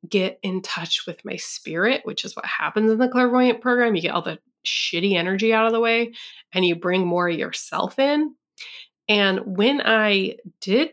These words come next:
that, I was a lot more in touch with what my truth was and what my interests were. And I think from a very, like, technical, fundamental perspective,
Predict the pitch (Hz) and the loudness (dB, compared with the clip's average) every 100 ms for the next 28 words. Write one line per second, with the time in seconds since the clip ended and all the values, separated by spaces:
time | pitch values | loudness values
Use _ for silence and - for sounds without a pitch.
0 | - 160 - 160 - - - _ _ _ | -4 -4 -2 0 -2 -2 -12 _ _ _
1 | - 196 190 202 196 202 196 - - 190 | 0 2 2 2 0 0 -2 -4 -4 -2
2 | 180 196 214 226 240 226 233 247 - 254 | 0 0 0 0 0 0 -2 -4 -4 -6
3 | - 226 190 175 180 285 311 - - - | -2 -2 -2 -4 0 2 0 -2 -4 -6
4 | - - - 196 - 208 196 - 196 190 | -8 -6 -6 -6 -4 -2 -2 -2 -2 0
5 | 226 277 185 170 - - - - - - | 0 0 -2 -4 -6 -10 -10 -10 -8 -8
6 | - - _ _ _ - - - 214 214 | -8 -12 _ _ _ -20 -20 -4 -2 2
7 | 214 214 - 226 240 - 214 208 196 165 | 2 2 2 0 0 -4 0 2 2 0
8 | 180 180 190 190 180 165 160 _ _ - | 0 2 4 2 2 -2 -4 _ _ -4
9 | 170 - 196 190 208 190 185 185 - _ | -4 -4 -8 -6 -2 0 2 0 -4 _
10 | _ _ _ _ _ _ _ - - 165 | _ _ _ _ _ _ _ -20 -4 -2
11 | 185 190 185 180 180 180 - - 180 - | 0 0 0 2 2 0 -2 -4 -4 -4
12 | - 196 - - 170 160 | -2 -2 -2 -2 0 -2